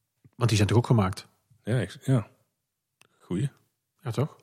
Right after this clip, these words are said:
Speaker 1: Je gaat toch niet om alleen een neus te schilderen Japanse kamerschermen laten maken?
Speaker 2: Nee, ja, en om alleen het, het vervangen van die, eh, huid, zeg maar, dat die ook niet. Hoe
Speaker 1: Ik
Speaker 2: dat
Speaker 1: denk dat dit langer blijft. Dit gaat langer duren.
Speaker 2: Hm. Het zou wel een mooie plek zijn voor een Hero Animatronic Carnaval Festival stel.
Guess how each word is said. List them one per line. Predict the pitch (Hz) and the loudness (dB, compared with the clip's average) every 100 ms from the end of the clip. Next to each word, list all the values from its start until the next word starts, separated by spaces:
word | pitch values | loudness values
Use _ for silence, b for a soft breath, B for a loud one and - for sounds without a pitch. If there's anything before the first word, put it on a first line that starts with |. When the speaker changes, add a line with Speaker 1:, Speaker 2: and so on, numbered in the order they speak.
| _ | _
Speaker 1:
Je | - | -8
gaat | 110 104 | -4 0
toch | |
niet | 107 113 | 2 2
om | 117 113 | 2 2
alleen | 117 110 | 4 6
een | |
neus | 120 127 | 4 4
te | 110 | 0
schilderen | - 113 110 110 117 | 0 0 0 0 0
Japanse | 107 117 104 | 0 0 0
kamerschermen | 110 143 147 123 104 | -2 -2 -2 -2 0
laten | 101 101 | -2 -2
maken? | 98 95 151 - | -4 -4 -8 -2
Speaker 2:
Nee, | 113 117 | 6 8
ja, | 117 120 98 | 8 6 4
en | 90 | 2
om | 95 95 | 0 0
alleen | 98 95 95 | 0 0 0
het, | 90 - | -4 -4
het | 98 95 - - | -2 -2 -4 -10
vervangen | 92 95 101 90 | -6 -4 -2 -2
van | 92 92 | -6 -6
die, | 95 90 | -4 -2
eh, | 85 | -2
huid, | 98 107 | 0 0
zeg | - - | -2 -4
maar, | 95 87 | -4 -4
dat | 98 90 | -6 -4
die | 92 90 | -4 -2
ook | 131 | 0
niet. | 147 98 | 0 0
Hoe | 120 | 0
Speaker 1:
Ik | 135 | 0
Speaker 2:
dat | 95 | 0
Speaker 1:
denk | 101 | 0
dat | 95 | 0
dit | 98 | -2
langer | 117 147 | 0 0
blijft. | 165 156 123 - - | 0 0 -2 -8 -12
Dit | 110 | -8
gaat | 104 135 | -6 -2
langer | 151 | 0
duren. | 139 101 95 - _ _ _ _ | 0 -2 -6 -12 _ _ _ _
Speaker 2:
Hm. | 160 | -4
Het | 101 _ _ _ _ _ _ - | -4 _ _ _ _ _ _ -6
zou | 78 | -4
wel | 95 87 | -2 -2
een | 82 | -2
mooie | 87 | -4
plek | 87 95 | -2 -2
zijn | 104 92 | 0 0
voor | 92 | 0
een | 98 | 2
Hero | 120 123 107 | 2 2 2
Animatronic | 101 98 - 98 - 117 | 0 -2 0 0 -2 -6
Carnaval | - 107 110 | -2 0 0
Festival | - 147 107 90 | 0 -2 0 -2
stel. | - 92 - | -2 -4 -6